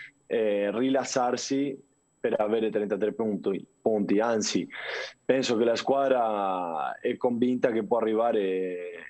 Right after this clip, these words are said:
dalla parte sinistra della classifica e lo può fa-, e lo può fare. Eh, quindi no, non sento che, che sia un discorso di motivazione, perché sento che tutti i ragazzi lo sappiamo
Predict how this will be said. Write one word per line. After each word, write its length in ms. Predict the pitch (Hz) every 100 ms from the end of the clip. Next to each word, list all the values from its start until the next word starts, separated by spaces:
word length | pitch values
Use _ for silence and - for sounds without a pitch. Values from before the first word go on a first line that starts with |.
| - -
dalla 340 | 104 104 104
parte 280 | 101 117 107
sinistra 560 | 104 117 117 131 - 107
della 200 | 104 98
classifica 600 | 107 101 120 110 113 110
e 40 |
lo 120 | 104 95
può 160 | 104
fa-, 280 | - 127 117
e 100 | 110
lo 140 | 98
può 160 | 90 104
fare. 420 | - 117 95 90 - - - - - - _ _
Eh, 520 | 117 107 101 101 101
quindi 600 | - 139 123 104 98 90 - _ _ - -
no, 680 | 120 117 110 104 98 95 95
non 240 | 107 123 120
sento 480 | - 139 143 151
che, 500 | 113 135 127 123 117 101
che 100 | 120
sia 200 | - 127
un 320 | 123 117 117
discorso 1200 | 120 - - 127 123 123 117 110 107 104 104 104
di 100 | 113
motivazione, 840 | 117 107 120 113 - 127 110 95
perché 540 | - - 104 98 95 98
sento 280 | - 117 110
che 120 | 113
tutti 200 | 131 143
i 40 |
ragazzi 420 | 127 120 123 -
lo 80 | 113
sappiamo 720 | 104 101 113 117 123 139 143